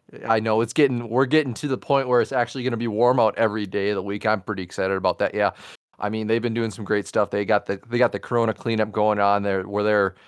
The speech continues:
they're picking up a pound of trash in the state, local, national parks for every, uh, for every item of clothing that you purchased. And we also have our, our, uh, our coupon code with them. So if you guys wanna go purchase any,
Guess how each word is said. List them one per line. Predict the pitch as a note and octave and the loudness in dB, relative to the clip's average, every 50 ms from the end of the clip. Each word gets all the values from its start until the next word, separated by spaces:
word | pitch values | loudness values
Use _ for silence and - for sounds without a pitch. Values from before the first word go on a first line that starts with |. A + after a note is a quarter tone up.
| _ _ _ | _ _ _
they're | - A#2 | -6 -6
picking | A2+ - C#3+ A#2+ A#2+ A2+ | -4 -2 -4 -2 0 0
up | A#2 A2 - - | 0 0 -2 -4
a | |
pound | - - A#2+ A2 A2 G2+ | -4 0 2 2 2 0
of | G2 - | -2 -2
trash | - A#2 A2 A2 A2 - | 0 0 2 0 0 -2
in | - G#2+ | -4 -6
the | G2 G2+ G2 | -4 -6 -6
state, | - - - A#2+ A2 G#2 G#2+ | -8 -8 -6 -6 -4 -4 -4
local, | G#2 G#2 G#2 - G#2+ G#2 G2+ | -4 -6 -4 -4 -4 -4 -2
national | G2 F#2+ F#2 F#2+ G2+ - - G#2 G#2 | -2 -2 -2 -2 -2 -4 -6 -8 -8
parks | G2 - - - F#2+ F#2+ G2 - - - _ - - | -8 -8 -4 -2 -2 -2 -2 -6 -12 -20 _ -20 -20
for | - - G2 G2 F#2+ E2 | -10 -4 -2 0 2 2
every, | G2 G2+ G#2 G2+ G2+ F#2+ | 0 0 0 0 0 2
uh, | F2+ F2+ F2+ | 2 2 0
for | F2 - G#2 G2+ | 0 -2 0 0
every | G#2 G2+ G2+ - | 0 0 0 0
item | - G#2+ G#2 G#2+ G#2 | 0 0 0 0 -2
of | G2 - - | -6 -8 -4
clothing | - A#2+ A#2 A#2 A2 G#2+ | -2 0 0 2 2 0
that | A2+ A2+ | -2 -2
you | A2+ A2 | -4 -6
purchased. | G#2+ - A#2+ A#2 A#2 - C3 - - | -4 -4 -4 -4 -4 -6 -10 -8 -8
And | A#2 A2+ | -6 -2
we | B2 C#3+ | 2 2
also | D#3 E3 D#3+ - D3+ | 2 2 2 0 -2
have | A2 B2+ C#3+ D3+ C#3 B2+ B2+ A#2 - _ _ _ _ _ _ _ | 0 2 4 4 4 4 2 0 -6 _ _ _ _ _ _ _
our, | - - G#2+ G#2+ A2 A#2 A#2 - _ _ _ - | 2 4 4 6 4 4 2 0 _ _ _ 0
our, | A2 A2 A2+ A2+ | 2 4 4 4
uh, | A2+ A#2 A2+ A2+ A2+ A2 | 4 6 6 4 4 2
our | - A2 A2+ | 2 -2 -4
coupon | - - - G3+ - F3+ C3+ A2+ | -4 -6 -6 -2 0 2 2 2
code | - B2 A2 G2 G2+ | 2 0 0 0 -2
with | F#2+ - | -4 -4
them. | G2+ F#2 E2+ F2 | -2 -2 -2 -4
So | - - A2+ A2 | -4 -2 0 0
if | A2 A2 | 0 0
you | A2+ | 0
guys | A2 A2+ A2 G#2+ | 0 0 0 0
wanna | A#2+ A2+ A2 | 0 -2 -4
go | G#2+ G#2+ G#2 G2+ | -2 -4 -4 -4
purchase | - - A2 - A#2+ G#2 | -2 -4 -4 -4 -6 -8
any, | - - B2+ B2+ B2 A#2+ A#2 G#2+ | -4 -4 -2 0 0 0 -2 -4